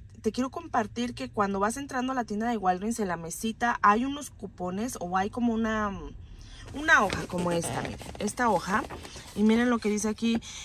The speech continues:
eh, disponible esta semana de diciembre veinticuatro a diciembre treinta, eh, pues algunas ofertas, pero aquí está un cuponcito por si necesitan soda de dos litros, puede ser la Canada Dry,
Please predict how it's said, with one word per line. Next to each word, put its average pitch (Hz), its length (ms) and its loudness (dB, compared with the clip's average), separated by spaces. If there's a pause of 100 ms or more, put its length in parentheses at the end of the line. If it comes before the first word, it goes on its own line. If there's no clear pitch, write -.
(200)
eh, 208 580 8
disponible 233 840 4
esta 240 240 0
semana 220 380 2
de 214 140 2
diciembre 214 360 -2
veinticuatro 214 680 0
a 190 80 6
diciembre 196 420 -2
treinta, 214 480 0 (500)
eh, 185 280 2
pues 196 120 -2
algunas 208 400 0
ofertas, 214 480 -2
pero 220 360 2
aquí 190 260 2
está 202 160 -2
un 208 80 0
cuponcito 202 720 -2
por 202 160 -4
si 185 100 -2
necesitan 196 680 0
soda 214 420 2 (480)
de 185 160 2
dos 196 220 2
litros, 208 360 0
puede 196 320 0
ser 190 280 0
la 180 160 4
Canada 180 640 0
Dry, 214 580 6